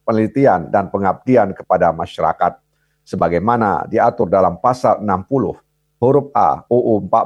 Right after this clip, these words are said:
belas garing dua ribu lima. Kewajiban Tridharma tersebut tidak diberikan kepada seorang guru. Kewajiban ini pula yang mendudukkan dosen pada satu tugas yang lebih kompleks, karena harus dijawantahkan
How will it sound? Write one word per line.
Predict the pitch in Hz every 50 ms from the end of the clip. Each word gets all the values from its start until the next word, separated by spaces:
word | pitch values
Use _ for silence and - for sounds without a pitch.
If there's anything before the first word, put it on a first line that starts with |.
| - -
belas | 107 98 95 -
garing | - 113 117 110 110 98 92
dua | 87 95 98 90 90
ribu | 90 76 76 82
lima. | 85 82 71 76 65 - _ _ _ _ _ _ _ _ _ _ _ _ _ _ _ _ _ _ _ _ _ _ _ _ _ _
Kewajiban | - 110 117 120 117 156 165 151 170 165 160 139
Tridharma | 151 160 143 151 143 147 143 139 139
tersebut | 131 139 135 127 139 131 143 156 - 147
tidak | 131 131 117
diberikan | 117 117 101 123 147 143 - 139 135 127
kepada | 127 101 117 113 113 113
seorang | 110 - 117 120 120 113 113 110
guru. | 92 82 101 92 98 98 - - _ _ _ _ _ _ _ _ _ _ _ _ _
Kewajiban | - 101 107 107 104 110 101 120 113 113 123
ini | 135 127 127
pula | 127 - 143 143 135 131 131 131
yang | 131 131 127
mendudukkan | 127 135 131 123 123 117 143 185 - - - - 120 113 110
dosen | 113 120 117 - 117 110 104 -
pada | 104 104 107
satu | 101 117 110 104 101
tugas | - - 139 - 131 123 117 - -
yang | 120 113 104 107
lebih | 107 98 104 101
kompleks, | - 110 107 104 95 - 110 101 - - - - - _ _ _ _ _ _ _
karena | - 107 101 95 98 104 98 90
harus | 87 95 107 120 123 123 123 - -
dijawantahkan | 101 98 110 107 104 101 101 98 135 - 160 - - 110 92 87 90